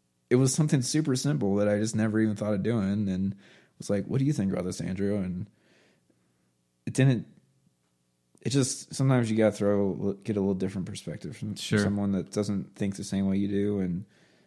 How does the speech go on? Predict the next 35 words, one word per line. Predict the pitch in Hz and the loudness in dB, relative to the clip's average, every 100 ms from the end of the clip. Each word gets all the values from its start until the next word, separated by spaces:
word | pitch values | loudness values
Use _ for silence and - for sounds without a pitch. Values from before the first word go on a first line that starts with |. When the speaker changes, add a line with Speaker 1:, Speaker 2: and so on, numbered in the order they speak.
| _ | _
Speaker 2:
They | 120 | 2
hear | 113 131 | 6 6
Speaker 1:
um, | |
Speaker 2:
things | - 110 98 | 6 2 2
differently. | 98 98 95 90 - _ - | -2 -2 -4 -6 -10 _ -6
Like, | 110 | 0
Speaker 1:
yeah. | 131 104 - - | 2 2 -2 -12
Speaker 2:
his | - 120 113 | -2 0 2
writing | 113 110 107 | 4 4 2
is | 98 | 0
way | 101 110 107 104 | 2 4 4 4
different | 101 101 98 | 0 -2 -6
from | 98 95 | -4 -2
yours | 95 92 92 | -2 -4 -4
and | 95 95 | -2 0
mine | 95 92 95 | 0 -2 -4
and | 90 90 90 _ | -4 -8 -10 _
anyone's | 120 120 101 87 - | 0 2 2 -2 -6
that | 95 | -4
I've | 95 | -4
heard. | 90 87 104 | -6 -6 2
Speaker 1:
Yeah, | 131 92 101 127 - | 4 4 2 -6 -2
and, | 113 110 107 | 0 2 0
Speaker 2:
So. | - - _ _ _ _ - | -2 -12 _ _ _ _ 0
Speaker 1:
and, | 113 | 2
like, | 104 98 | 2 4
I | 117 | 4
don't, | 113 104 - _ - | 4 0 -6 _ 6
I | 123 | 6
don't, | 107 107 - _ _ - - - - | 6 0 -8 _ _ -20 -18 -18 -12
I, | 87 - _ _ _ - | -10 -10 _ _ _ -2
I | 113 | 0
couldn't | 127 104 | 2 2
write | 104 101 92 | 2 2 0
like, | 101 | -2